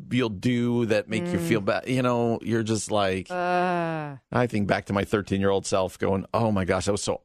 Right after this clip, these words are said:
Speaker 1: awkward and
Speaker 2: Yeah.
Speaker 1: lost. Like, who
Speaker 2: And I
Speaker 1: am
Speaker 2: really
Speaker 1: I?"
Speaker 2: did. I mean, I think that's very insightful. Like,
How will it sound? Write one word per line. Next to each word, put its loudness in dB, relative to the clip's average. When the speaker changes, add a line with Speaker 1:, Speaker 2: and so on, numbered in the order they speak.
Speaker 1:
awkward 0
and 0
Speaker 2:
Yeah. -2
Speaker 1:
lost. 0
Like, 0
who 0
Speaker 2:
And 6
I 4
Speaker 1:
am 0
Speaker 2:
really 4
Speaker 1:
I?" 0
Speaker 2:
did. 0
I -4
mean, 0
I 0
think -6
that's -4
very -4
insightful. -6
Like, -6